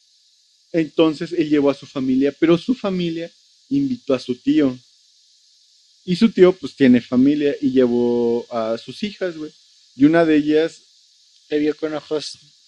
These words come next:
Speaker 1: No, no,
Speaker 2: pispiretos.
Speaker 1: güey, no, güey, no. Desde, yo la conocí ella en Navidad. Y no,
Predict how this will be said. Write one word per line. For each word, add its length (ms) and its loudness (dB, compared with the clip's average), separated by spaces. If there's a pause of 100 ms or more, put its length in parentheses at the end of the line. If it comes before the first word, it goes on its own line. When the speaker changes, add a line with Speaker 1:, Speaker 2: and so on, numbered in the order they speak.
(220)
Speaker 1:
No, 340 8
no, 180 0
Speaker 2:
pispiretos. 200 -2
Speaker 1:
güey, 180 -4
no, 400 -8
güey, 240 -10
no. 140 -16 (800)
Desde, 380 0 (200)
yo 120 0
la 140 0
conocí 420 -4
ella 320 -2
en 120 -2
Navidad. 480 -6 (1400)
Y 100 -4
no, 920 -4